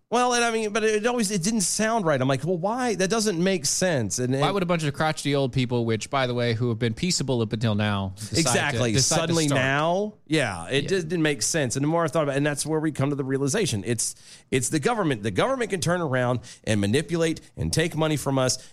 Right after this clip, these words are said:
Speaker 1: and, you know, dance a little puppet dance.
Speaker 2: Dance,
Speaker 1: And
Speaker 2: match dance.
Speaker 1: Exactly.
Speaker 2: <laughs>
Speaker 1: And the whole time we're all squabbling with each other, not paying attention to the fact that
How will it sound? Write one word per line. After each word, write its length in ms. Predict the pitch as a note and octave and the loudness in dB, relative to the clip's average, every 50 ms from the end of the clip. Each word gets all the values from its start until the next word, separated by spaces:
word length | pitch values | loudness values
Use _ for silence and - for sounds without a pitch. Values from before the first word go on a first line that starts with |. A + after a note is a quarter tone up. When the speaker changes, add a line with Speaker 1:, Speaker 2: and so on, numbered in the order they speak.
| - - | -12 -6
Speaker 1:
and, 340 | F#2+ G#2 G#2 G2+ F#2 E2+ E2+ - - _ _ - | -4 -2 0 0 -2 -4 -6 -8 -16 _ _ -4
you 140 | G#2+ A2 G#2 | 0 0 2
know, 280 | G2 F#2+ F#2 E2+ F2 | 2 0 0 -2 -4
dance 520 | E2 E2+ - - E3 D#3 D3 C#3+ C3 - B2+ | -6 -6 -2 0 0 0 2 0 -2 -2 -2
a 40 | B2 | 0
little 140 | B2+ B2+ A#2+ | 0 2 2
puppet 420 | D3 D#3+ C3 - A#2+ G2+ F2+ F2+ | 2 0 0 0 -2 -4 -4 -2
dance. 800 | F#2 D3 C#3+ C3 A2 F#2+ F#2 F#2 F#2 G2 A#2 B2 - - - - - - - - _ _ _ _ _ _ _ - | 0 0 2 2 0 0 0 0 0 2 2 0 0 -2 -4 -6 -8 -16 -20 -20 _ _ _ _ _ _ _ 0
Speaker 2:
Dance, 440 | - D#3 D#3 D3 F#3 - - - - _ _ | 2 2 2 0 -2 -6 -10 -16 -20 _ _
Speaker 1:
And 80 | G3+ | -2
Speaker 2:
match 300 | G3+ G3 G3+ G3+ - - | -2 0 0 -2 -4 -4
dance. 400 | - A3 G#3 G#3 G3+ - - - - | -2 -2 -2 -2 -4 -8 -14 -8 -4
Speaker 1:
Exactly. 600 | D3 C3+ A#2 G#2+ D3+ C3+ B2+ B2 - F2+ E2+ E2 - - | -2 0 2 2 2 2 2 0 0 -2 -6 -8 -4 -4
Speaker 2:
<laughs> 20 | - A#2 - - - - - G#3+ - - - - - | -2 -2 -2 -2 -4 -4 -4 -4 -4 -4 -6 -2 0
Speaker 1:
And 180 | - E3+ F#3+ | 0 2 2
the 100 | F#3 D#3 | 2 2
whole 200 | E3 G3 G#3 G#3+ | 2 2 2 0
time 420 | - - F#3+ F#3 F#3+ F#3+ F#3 F3+ D#3+ | 0 0 0 2 2 2 2 2 2
we're 200 | F3 G3 G#3 G3+ | 2 4 4 4
all 120 | F#3 F3+ | 2 2
squabbling 640 | E3 - - - E3+ F3 E3+ E3+ E3 E3+ E3+ E3 D#3+ | 0 -2 -2 0 2 2 2 2 2 2 2 2 2
with 120 | D#3 D3 C#3+ | 2 0 0
each 160 | D#3+ C#3+ - G3 | -2 0 2 2
other, 260 | G3+ G3 F#3 F3+ E3+ | 2 2 2 2 2
not 240 | D3+ D#3 D#3 - - | 2 2 0 0 0
paying 260 | E3+ D#3+ E3 D#3+ D#3 | 2 2 2 2 0
attention 340 | D3 - F3 E3+ D3 D3+ D3+ | 0 0 0 0 0 0 0
to 40 | D3+ | 0
the 140 | C3 C#3+ C3 | 0 0 0
fact 380 | - D#3 C#3+ C#3+ C3+ - - | 2 2 2 2 0 0 0
that 180 | C3+ B2+ G#2+ | 0 0 0